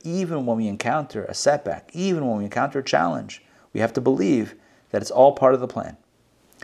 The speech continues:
Hashem is, this is how the plan, for whatever reason, this is how it's, unf-, I thought it was gonna unfold that way, it's unfolding this way. But it's still unfolding, and God is still at the helm.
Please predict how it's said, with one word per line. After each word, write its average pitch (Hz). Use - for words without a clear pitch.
Hashem 143
is, 104
this 113
is 120
how 131
the 127
plan, 131
for 104
whatever 156
reason, 190
this 135
is 165
how 170
it's, 175
unf-, 170
I 123
thought 151
it 156
was 151
gonna 143
unfold 127
that 240
way, 277
it's 175
unfolding 185
this 233
way. 170
But 107
it's -
still 165
unfolding, 139
and 95
God 113
is 110
still 160
at 156
the 113
helm. 80